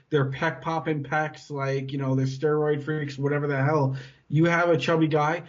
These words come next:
who gets in there and he does better than some of these guys who are in amazing shape. He'll do your backflips. He'll do these crazy moves. He'll even go in a porta potty and get thrown off the side of a stage. Like, he does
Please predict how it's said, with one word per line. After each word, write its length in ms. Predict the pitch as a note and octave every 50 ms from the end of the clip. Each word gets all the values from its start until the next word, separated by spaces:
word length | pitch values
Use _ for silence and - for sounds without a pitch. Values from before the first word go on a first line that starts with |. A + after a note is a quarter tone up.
| - _ _
who 140 | - - D#3+
gets 280 | C#3 E3+ E3+ C#3+ - D#3+
in 160 | D#3+ D#3+ E3+
there 240 | F3 F3 F3 E3+ E3+
and 240 | - - D3 D3 C#3
he 140 | C3+ D#3 C#3+
does 320 | C3+ D#3 D#3 D3+ C3+ B2+
better 420 | C3+ - D#3+ D3+ F3 F3 D#3 C#3+
than 180 | C#3 C3+ C#3+ C3
some 140 | C3+ D3+ D3
of 80 | C#3+
these 140 | C#3+ D3 C#3
guys 440 | - C3 B2+ C#3+ C#3+ D3 C#3+ C#3 C3+
who 120 | - C#3+
are 120 | C#3 C3+ C3+
in 120 | C3+ C3+
amazing 420 | C3+ C3 C3+ C3+ C3 B2+ C3+ C3 C3
shape. 400 | - - D#3 D3+ B2 A2+ - - - - - - - -
He'll 160 | E3 E3+ E3+
do 140 | D#3 C3 E3+
your 180 | E3+ E3+ D#3+ D3
backflips. 640 | C3 D3 C#3 C#3 C3+ C3 C3+ C#3+ C#3+ C#3 C3 -
He'll 200 | D#3 D3+ D#3 D3+
do 220 | C#3+ C3 C#3+ D3+
these 260 | D#3 D3+ D3+ D3 C3 C3+
crazy 480 | C3+ - - D3 D3 C#3+ C3 B2+ C#3
moves. 400 | C#3 C3+ C3+ C3+ C#3 C#3 C3 C3+ C3+ - - - - _
He'll 220 | - F#3+ G3+ G3 G#3
even 580 | G#3 G3+ G3+ F#3+ G#3 G#3 G3 E3+ C3+ C3 - -
go 160 | - C#3+ C3+ D3+
in 60 | D#3
a 40 | D3+
porta 280 | - D#3 D3+ D3+ D3+
potty 260 | C3+ E3 D#3+ E3+ F#3
and 80 | F3 E3+
get 120 | E3 D3+
thrown 220 | C3+ E3+ E3 E3 E3
off 220 | E3+ E3 C#3 -
the 80 | - D#3
side 220 | - F3 E3+ E3+
of 80 | E3+ D#3+
a 40 | D3
stage. 420 | C3+ - - F#3+ F#3 E3+ D3+ C3
Like, 280 | C#3+ D3 D3+ D3 C3 C3+ - - - -
he 280 | - - G3 G3+ G3 F#3+
does 720 | D#3+ C3+ C3+ F3 F3+ F#3+ F3+ F3 E3 D3 C3 - - -